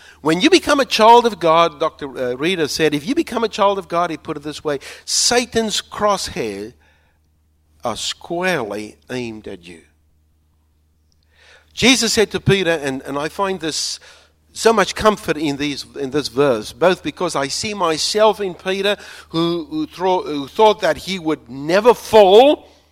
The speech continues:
and also because I hear the interceding words of my Savior here. Luke chapter twenty-two, thirty-one, thirty and thirty-one. "Simon, Simon, behold,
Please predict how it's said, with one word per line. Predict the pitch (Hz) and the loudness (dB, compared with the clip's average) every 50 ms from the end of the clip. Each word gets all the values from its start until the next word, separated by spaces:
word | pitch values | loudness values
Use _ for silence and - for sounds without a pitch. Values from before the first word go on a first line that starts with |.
| _ _ _ _ _ _ _ _ _ - | _ _ _ _ _ _ _ _ _ -4
and | 147 165 | 2 4
also | 175 190 175 190 185 | 4 4 4 2 -2
because | 160 156 - - 180 165 156 | -6 -6 -6 -6 -6 -6 -2
I | 170 160 156 147 | 0 2 2 2
hear | 135 151 165 160 151 135 | 0 -4 -6 -6 -6 -4
the | 143 139 135 | -6 -6 -8
interceding | 127 - 135 120 - - - 170 165 151 151 147 139 131 117 | -8 -8 -10 -10 -8 -8 -8 -8 -8 -8 -8 -8 -8 -8 -8
words | 117 135 139 131 127 127 123 - - | -4 -2 -2 0 0 -2 -2 -4 -6
of | 123 123 117 120 | -8 -8 -8 -6
my | 123 120 120 120 | -6 -6 -6 -6
Savior | 113 - - 127 113 110 107 110 107 104 | -6 -8 -8 -6 -6 -6 -8 -8 -10 -10
here. | 98 110 104 95 - - - - _ _ _ _ _ _ _ _ _ _ _ - 123 | -10 -12 -12 -12 -14 -16 -20 -20 _ _ _ _ _ _ _ _ _ _ _ -8 -4
Luke | 156 202 - - | -4 -4 -2 -2
chapter | - 214 190 - - 185 | -2 -2 -2 -2 -4 -8
twenty-two, | - - 165 160 156 147 - - 139 131 120 | -6 -6 -6 -6 -6 -8 -8 -8 -6 -6 -6
thirty-one, | - - 135 127 123 120 120 113 113 113 110 107 104 _ _ | -6 -8 -10 -8 -8 -8 -8 -8 -8 -10 -10 -12 -16 _ _
thirty | - 143 127 120 | -10 -10 -8 -8
and | 113 - | -10 -12
thirty-one. | - 117 110 110 107 107 104 - - - _ _ | -10 -12 -10 -10 -10 -10 -12 -12 -16 -20 _ _
"Simon, | - - - 147 127 120 117 117 120 131 143 - _ _ _ _ _ _ _ _ _ _ _ _ _ _ _ _ _ _ _ _ | -12 -10 -8 -6 -6 -6 -8 -10 -12 -16 -16 -20 _ _ _ _ _ _ _ _ _ _ _ _ _ _ _ _ _ _ _ _
Simon, | - - - 127 113 107 98 95 98 95 95 98 - _ _ _ _ _ _ _ _ _ _ _ _ 104 98 | -20 -14 -8 -6 -6 -6 -6 -6 -8 -8 -10 -12 -16 _ _ _ _ _ _ _ _ _ _ _ _ -10 -8
behold, | - 120 110 107 120 135 120 104 98 98 101 - - | -8 -8 -8 -10 -12 -10 -10 -10 -10 -10 -12 -14 -16